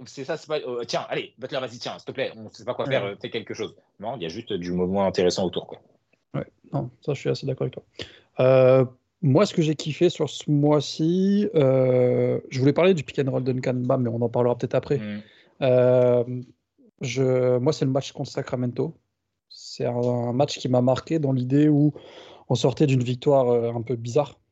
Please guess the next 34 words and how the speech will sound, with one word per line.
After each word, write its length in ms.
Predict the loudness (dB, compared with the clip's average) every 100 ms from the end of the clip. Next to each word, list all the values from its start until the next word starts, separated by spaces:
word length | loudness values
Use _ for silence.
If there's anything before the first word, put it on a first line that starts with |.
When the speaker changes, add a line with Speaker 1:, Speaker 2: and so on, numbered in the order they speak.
| -12
Speaker 2:
contre 160 | -10 -2
la 140 | -2
Nouvelle-Orléans, 680 | 2 2 2 2 2 2 0
des 100 | -2
suspensions. 880 | -8 -10 -12 -10 -6 -4 -2 -2 -6 -8 -20 -20 _ _
Et 40 | -2
je 100 | 0
me 40 |
suis 200 | 0 -2
dit, « 180 | 0 2
Tain, 140 | 0
tout 100 | 0
le 40 | 0
monde 100 | 2
va 80 |
être 120 | 2 2
vénère. 480 | -2 -2 -2 -2 -4 -8 -12 _ _ _ _
Euh, 240 | -2 0 0
on 180 | 2
est 60 | 4
en 120 | 4
road 200 | 4 4
trip, 440 | 0 -6 -2 -2 -2
on 180 | -4 0
va 160 | 2
jouer 220 | 2 0
sans 220 | 0 -2 -2
Jimmy, 420 | -2 -2 0 2
euh, 180 | 0 -2
avec 300 | -4 -4 -4
un, 300 | -8 -8 -10 -14 _ _ _ _
un 460 | -8 -6 -4 0 4
effectif 580 | 4 4 -2 -2 -4 -2
restreint. » 680 | 2 2 2 0 -4 -6 -6